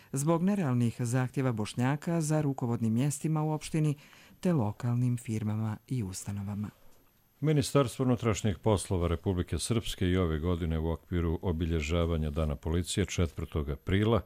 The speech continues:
Speaker 2: sprovodi aktivnosti dobrovoljnog davanja krvi u deset lokalnih zajednica u kojoj će učestvovati više od petstotina policijskih službenika.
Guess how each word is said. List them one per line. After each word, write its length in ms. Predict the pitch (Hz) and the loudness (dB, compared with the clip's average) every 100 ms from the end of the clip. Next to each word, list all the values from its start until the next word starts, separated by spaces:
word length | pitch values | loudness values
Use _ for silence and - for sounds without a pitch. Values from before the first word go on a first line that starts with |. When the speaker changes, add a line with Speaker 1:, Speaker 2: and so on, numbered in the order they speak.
| - - - - _ | -4 -20 -20 -20 _
Speaker 2:
sprovodi 500 | - - 127 117 92 | -6 2 6 6 6
aktivnosti 720 | 80 - 110 113 98 - 101 | 4 2 4 4 4 0 0
dobrovoljnog 600 | 82 98 87 90 82 80 | 4 2 4 2 4 2
davanja 360 | 76 87 80 73 | 2 2 2 -2
krvi 320 | - 104 95 | -2 0 0
u 40 | 82 | 2
deset 380 | 87 - - | 0 0 -4
lokalnih 460 | 78 76 82 73 73 | -4 -2 -2 -2 -2
zajednica 640 | 76 80 76 73 - 85 80 | 0 0 0 -4 -4 -2 -2
u 100 | 73 | -2
kojoj 380 | - 87 85 | -2 0 0
će 260 | 76 - 87 | -2 -4 -2
učestvovati 600 | 85 90 - 85 80 87 | -2 -6 -6 -4 -4 -2
više 240 | 85 - | -4 -2
od 80 | 87 | -4
petstotina 640 | - 92 - 95 85 90 85 | -2 -2 -2 -6 -4 -2 -2
policijskih 640 | - 82 73 76 - 76 | -2 -4 -4 -6 -6 -8
službenika. 720 | - 87 80 78 76 78 - | -4 -2 -2 -2 -2 -2 -6